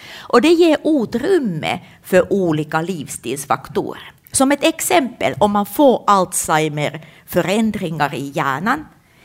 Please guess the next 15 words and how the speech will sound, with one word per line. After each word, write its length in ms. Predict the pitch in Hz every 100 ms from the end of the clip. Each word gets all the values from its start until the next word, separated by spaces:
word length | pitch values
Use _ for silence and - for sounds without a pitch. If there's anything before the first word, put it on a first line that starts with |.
| - - -
kanske 320 | 240 247 254
man 200 | 226 214
kan 180 | 214 202
kompensera 1120 | - 220 196 185 175 175 - - 339 277 160 -
bättre. 480 | 95 - - - - -
Det 100 | 185
kanske 320 | 226 214 240
inte 340 | 208 202 190
är 100 | 185
att 120 | 175 185
man 180 | 175 170 -
förebygger 1120 | - 208 196 185 185 185 302 294 _ 185 175
Alzheimer-förändringen, 1400 | - 143 147 - 147 143 151 156 170 160 160 - 147 151
men 120 | 160 170
hjärnan 640 | 247 294 190 170 240 208